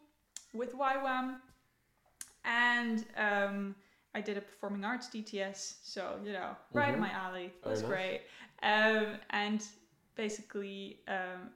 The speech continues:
Speaker 1: it's, like, three months of teaching, uh, every single week. You have a different topic. Um, you learn a lot. It's very intense. Um, and then three months of outreach. Um,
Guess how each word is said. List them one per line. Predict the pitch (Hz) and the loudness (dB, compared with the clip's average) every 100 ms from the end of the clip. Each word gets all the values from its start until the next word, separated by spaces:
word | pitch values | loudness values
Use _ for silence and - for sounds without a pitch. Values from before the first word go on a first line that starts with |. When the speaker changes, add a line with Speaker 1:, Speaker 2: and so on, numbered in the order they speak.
| - | -16
Speaker 1:
it's, | - - | -14 -12
like, | 214 | -14
three | - 240 262 | -10 -4 0
months | 254 220 | 2 0
of | 214 | -4
teaching, | - 233 - 220 220 220 - - _ - | -6 -4 -2 -2 0 -2 -6 -20 _ -4
uh, | 202 - | -4 -4
every | 214 202 | -6 -6
single | 202 196 190 | -6 -8 -8
week. | 202 202 - | -8 -10 -14
You | 196 | -20
have | |
a | 202 | -14
different | - 214 208 | -10 -8 -8
topic. | 208 190 196 196 - - - - | -10 -8 -8 -10 -16 -20 -20 -10
Um, | 208 208 196 | -8 -8 -8
you | 196 | -4
learn | 208 233 226 | 0 2 2
a | 220 | 0
lot. | 214 196 196 - | 0 0 0 -4
It's | 208 - - | -8 -8 -8
very | 247 240 226 214 | -2 2 4 4
intense. | 202 196 190 - - - - - | 2 -4 -6 -8 -12 -18 -12 2
Um, | 214 202 202 - | 4 4 4 0
and | 220 | 2
then | 220 220 | 2 0
three | 220 214 | -2 -2
months | 202 190 196 - - - | -2 -4 -8 -10 -10 -4
of | 202 190 - - | -2 -2 -8 -4
outreach. | 104 202 76 - - - - _ _ - _ _ _ - | -4 -4 -8 -10 -10 -12 -20 _ _ -20 _ _ _ 2
Um, | 208 196 190 196 196 | 4 6 4 2 -4